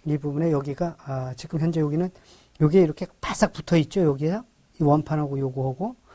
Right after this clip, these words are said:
그러다 보면은 이게 잘못하면 이렇게 밀려서 있죠. 이렇게 밖으로 나올 수가 있어요. 그러니까 요게, 야, 한 요만큼 더 들어갔으면 좋을 뻔, 좋겠죠?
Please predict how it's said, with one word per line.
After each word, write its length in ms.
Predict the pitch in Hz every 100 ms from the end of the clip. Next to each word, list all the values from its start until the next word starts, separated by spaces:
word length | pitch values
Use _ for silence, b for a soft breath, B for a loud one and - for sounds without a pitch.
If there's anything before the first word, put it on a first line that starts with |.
| B -
그러다 280 | 160 165
보면은 500 | 156 156 160 202 147 135 b b 156
이게 140 | 202
잘못하면 540 | - 165 175 - 196
이렇게 260 | 170 160 196
밀려서 500 | 135 160 190 170 165
있죠. 400 | 147 - 185 135 -
이렇게 240 | 156 156
밖으로 360 | - - 190 190
나올 280 | 117 151 180
수가 240 | - 180
있어요. 540 | 143 - 127 143 120 117 b b
그러니까 220 | 160 196
요게, 260 | 165 156 208 b b b _
야, 180 | 165 156 - - _ _ _ _ _ _
한 160 | - 202
요만큼 400 | 180 185 - 185
더 160 | -
들어갔으면 580 | - 190 180 165 180 196
좋을 200 | 165 160
뻔, 240 | 160 175 160 -
좋겠죠? 520 | - - 160 - 220